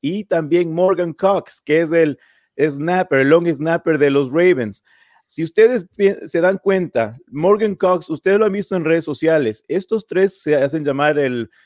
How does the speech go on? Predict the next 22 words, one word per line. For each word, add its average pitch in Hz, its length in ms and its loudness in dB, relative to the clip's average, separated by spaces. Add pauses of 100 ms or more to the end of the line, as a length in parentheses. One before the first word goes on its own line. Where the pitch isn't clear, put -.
(220)
los 120 300 -6
tres, 156 300 0
eh, 131 600 4
lobos, 123 460 2
¿no? 127 260 -2
Los 135 160 -4
tres 147 140 0
lobos 151 400 0
de 120 140 -2
la, 110 360 -2
de 113 120 -6
los 113 100 -4
Ravens 135 420 -2
está 123 480 0
Justin 117 380 -6
Tucker, 143 340 2
Morgan 120 340 -2
Cox 139 420 -2
y, 117 360 -4 (480)
ah, 107 320 -2
Sam 135 320 0
Cook. - 300 0